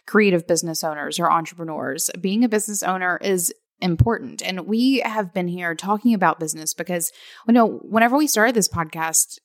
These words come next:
there was no one talking about creative business. Like, we were the first one showing up and talking about what it was like to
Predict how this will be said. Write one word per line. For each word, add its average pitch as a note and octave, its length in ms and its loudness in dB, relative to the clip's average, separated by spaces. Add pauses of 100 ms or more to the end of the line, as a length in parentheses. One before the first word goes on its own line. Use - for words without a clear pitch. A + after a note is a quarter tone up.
there F3 320 2
was F3+ 420 0
no F3 200 4
one D#3 360 -2
talking G3 380 0
about E3+ 340 0 (220)
creative F3 440 2 (120)
business. - 480 0
Like, D#3+ 200 -10
we E3 240 -2
were G3 200 4
the G#3+ 120 0
first F3+ 440 -2
one F#3 180 -2
showing E3+ 340 0
up G#3+ 200 2
and D#3+ 100 -6
talking E3 300 -6
about D#3+ 280 4
what D#3+ 140 0
it E3 80 0
was D#3+ 180 0
like G#3 460 2 (380)
to F3 580 6